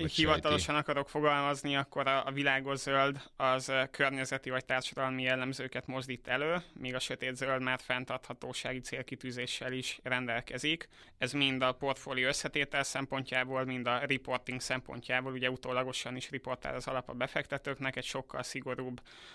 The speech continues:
Speaker 2: ö, sokkal teljes körűbb megközelítést jelent. Ezáltal az alapkezelőknek is egy jóval nagyobb kihívást.
Speaker 1: Mennyire kedvelt,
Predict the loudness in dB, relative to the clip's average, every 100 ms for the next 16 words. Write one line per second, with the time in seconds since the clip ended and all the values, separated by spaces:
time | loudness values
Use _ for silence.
0 | -20 -2 4 6 6 4 4 4 2 0
1 | 0 -2 2 4 4 2 2 2 0 -4
2 | -6 -4 -4 -4 -4 -6 -6 -8 -10 -2
3 | 2 2 0 -4 _ _ -4 0 2 2
4 | 0 0 2 0 -2 -4 -4 -4 -6 -2
5 | 0 2 2 2 -2 -4 -6 -4 -4 -6
6 | -8 -6 2 4 6 6 6 6 -2 0
7 | 2 4 4 2 2 -2